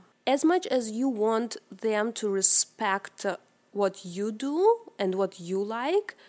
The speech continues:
you need to be ready to respect what they think about this, and they may not like it,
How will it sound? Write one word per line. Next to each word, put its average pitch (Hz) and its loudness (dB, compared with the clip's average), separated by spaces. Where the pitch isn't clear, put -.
you 208 -2
need 262 0
to 285 -2
be 262 0
ready 226 0
to - -10
respect 214 2
what 196 0
they 226 2
think 240 0
about 190 0
this, 190 2
and 202 -2
they 233 4
may 254 4
not 269 0
like 320 -4
it, 180 -2